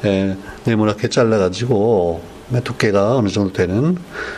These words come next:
그걸 지금 알파 입자가 튀어나오는 데다가 이렇게 갖다가 이제 앞에다 댔더니요. 이걸 알파 입자가 충돌하고 나서 거기에서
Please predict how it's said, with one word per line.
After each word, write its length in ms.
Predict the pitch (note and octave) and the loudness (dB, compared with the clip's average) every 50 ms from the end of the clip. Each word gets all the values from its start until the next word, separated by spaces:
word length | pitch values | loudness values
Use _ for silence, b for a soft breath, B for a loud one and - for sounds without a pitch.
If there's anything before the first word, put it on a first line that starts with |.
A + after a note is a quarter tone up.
| B B | B B
그걸 320 | - B2 A#2 B2 C#3+ D#3 C#3 | 0 2 4 4 4 2 0
지금 320 | B2 - D3+ D3 D3 D3 | 0 0 2 2 2 4
알파 300 | A#2+ A2 A2 - - A#2+ | 2 2 2 0 0 -2
입자가 300 | B2 A#2+ - - B2 A#2+ | -2 0 0 0 0 0
튀어나오는 400 | A#2 - - C3+ B2 A#2 A#2 A2+ G#2+ | 0 -2 -2 0 0 2 2 2 2
데다가 420 | A2 G#2+ G#2+ A2+ A#2+ B2 B2+ A#2+ B2 B B B B B B - | 2 2 4 4 4 4 2 0 -4 B B B B B B -4
이렇게 180 | - A2 B2 | -2 -2 0
갖다가 440 | G2+ G2+ A2 - - A#2 A2 A#2 B2 | -2 -2 -6 -2 0 2 2 2 2
이제 200 | A2+ A2 A#2 A2 | 2 2 2 2
앞에다 380 | A2 G2+ - - A2+ A2+ B2 A#2+ | 2 0 0 0 0 0 0 0
댔더니요. 960 | - G2+ G2 F#2 - - B2 A#2+ D#3 D3 G#2+ G#2 A#2+ A#2 F2 D#2+ D#2 F2 F#2+ - - - B B B B B B B B B - - | 0 0 0 0 0 -2 -2 0 2 0 2 2 2 0 0 0 -2 -4 -6 -10 -16 -18 B B B B B B B B B -4 0
이걸 220 | C#3 B2+ D3 D3+ C#3 - | 2 2 2 2 0 0
알파 360 | - B2+ B2 B2 B2 - - A#2 | 2 2 2 2 2 0 -2 -2
입자가 260 | A#2 - D3 D3+ D3+ | 0 2 2 2 2
충돌하고 600 | D3+ - - D3+ D3 C3 C3 B2+ B2+ B2+ C#3+ D3 | 0 -4 -2 0 0 2 2 2 2 2 2 2
나서 440 | C3 G2+ G2+ - - A#2+ A2+ B2+ - | 2 0 0 0 2 2 2 2 2
거기에서 760 | - - G2+ G2+ A#2 B2+ B2+ B2 B2 - - E3 F3+ G3 | 0 -2 -4 0 0 2 2 2 2 2 2 2 2 2